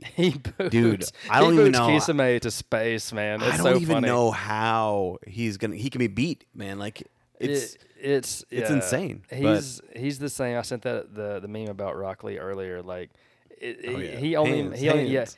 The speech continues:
Speaker 2: <laughs>
Speaker 1: he only makes one, one hand sign. It's a fist.
Speaker 2: It's
Speaker 1: Like, it's just hands on deck.
Speaker 2: so good.
Speaker 1: Like, immediately when you want it. Um, all right. So for me, I'm going to go. All right.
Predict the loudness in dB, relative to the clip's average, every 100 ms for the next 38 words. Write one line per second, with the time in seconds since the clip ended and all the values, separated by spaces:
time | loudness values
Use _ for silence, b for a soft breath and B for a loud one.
0 | -10 -2 2 4 4 2 -2 -2 -2 0
1 | -2 -2 -4 -4 -6 -6 -6 -6 -10 -12
2 | -10 -10 -10 -12 -14 -12 -10 -8 -2 0
3 | 2 0 -2 0 -2 -2 -2 -2 -4 -6
4 | -8 -6 -6 -6 -8 -6 -4 -4 -4 -8
5 | -8 -8 -8 -10 -14 _ -6 -4 -4 -6
6 | -4 -2 -4 -10 -4 -2 -2 -2 -4 -6
7 | -10 _ -12 -8 -6 -4 -4 -4 -6 -12
8 | -16 _ _ _ _ _ -6 -4 -2 0
9 | 2 0 -2 -4 -6 0 -2 0 -2 -4